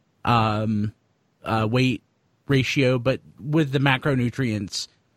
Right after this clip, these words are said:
if you're controlling, like, carbs and all that stuff, you can figure out how many calories thereabouts. So,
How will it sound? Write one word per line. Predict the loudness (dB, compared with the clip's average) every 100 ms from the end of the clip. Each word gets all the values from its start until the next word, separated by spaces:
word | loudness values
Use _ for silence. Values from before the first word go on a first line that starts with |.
| _
if | -4 0
you're | 0
controlling, | 0 -2 0 2 2 0
like, | -2 -2 -2
carbs | 0 2 2 0 -4 -4
and | -2
all | 0
that | -2 -2
stuff, | 0 0 -2 -4
you | -4 0
can | 0 0
figure | -2 -2 0
out | 0 0
how | -2
many | -4
calories | 0 0 0 -4 -6 -4
thereabouts. | -4 -2 -2 -4 -6 -4
So, | -2 -2